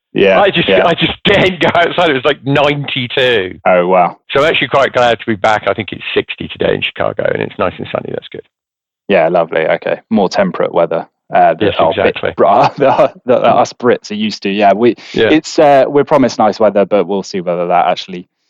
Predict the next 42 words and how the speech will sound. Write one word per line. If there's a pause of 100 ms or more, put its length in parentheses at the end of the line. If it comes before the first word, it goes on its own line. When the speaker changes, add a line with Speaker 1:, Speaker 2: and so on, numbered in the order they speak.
(200)
Speaker 1:
takes
place
for
the
bank
holiday
weekend
starting
on
Speaker 2:
No,
Speaker 1:
Friday.
Speaker 2:
never.
<laughs> (280)
Speaker 1:
Yeah. (240)
Speaker 2:
In
my
many
years
of
living
in
the
U
K,
Speaker 1:
<laughs>
Speaker 2:
never. (400)
But
I,
I
wish
you
luck.
I
wish
you
luck. (540)
Speaker 1:
Yeah,
<laughs>
thank
you
very
much.